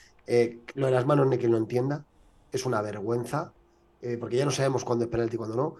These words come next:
pero a mí la mano de Saúl, con la norma esta en la mano, aunque la esté retirando,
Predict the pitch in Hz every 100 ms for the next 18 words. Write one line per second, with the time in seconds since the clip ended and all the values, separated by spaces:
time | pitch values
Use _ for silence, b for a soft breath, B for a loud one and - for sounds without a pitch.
0 | b - 107 104 131 123 131 139 127 127
1 | 110 - 113 113 127 139 139 131 123 123
2 | 110 110 107 147 220 339 - _ - 135
3 | 131 127 120 170 160 151 127 143 190 233